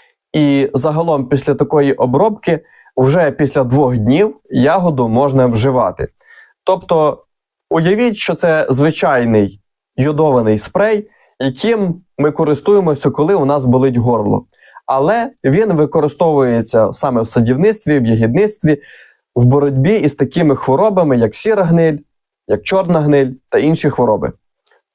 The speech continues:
Особливо важливим препаратом для мене цього сезону буде такий препарат, як Сезар. Чому я його так відмічаю? Тому що він є біологічним препаратом,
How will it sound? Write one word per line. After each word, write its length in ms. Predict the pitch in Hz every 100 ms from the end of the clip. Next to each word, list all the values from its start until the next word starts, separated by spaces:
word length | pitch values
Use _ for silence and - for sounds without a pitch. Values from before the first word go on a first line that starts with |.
| _ -
Особливо 580 | 135 - 143 170 185 170
важливим 560 | 165 156 160 113 107
препаратом 680 | 107 135 135 170 220 180 160 - _ _ _ -
для 140 | 117
мене 520 | 147 156 143 135 127 - _ -
цього 360 | - 160 123
сезону 600 | 120 131 190 226 202 170 _ _ _ _
буде 240 | 135 156 139
такий 260 | 135 151
препарат, 540 | 131 131 113 160 190 139
як 260 | 143 -
Сезар. 420 | - 156 127 101 - _ _ _ _ _ _ _ _ _ _
Чому 380 | - 190 185 151
я 360 | 143 139 127 -
його 280 | 135 135 139
так 280 | 131 113 127
відмічаю? 640 | 123 151 151 214 226 196
Тому 320 | 151 151 143
що 320 | 135 - 131 123
він 320 | 190 220 214 _ -
є 320 | 131 170 151
біологічним 720 | 135 147 151 135 131 - 113
препаратом, 640 | 107 120 147 180 214 180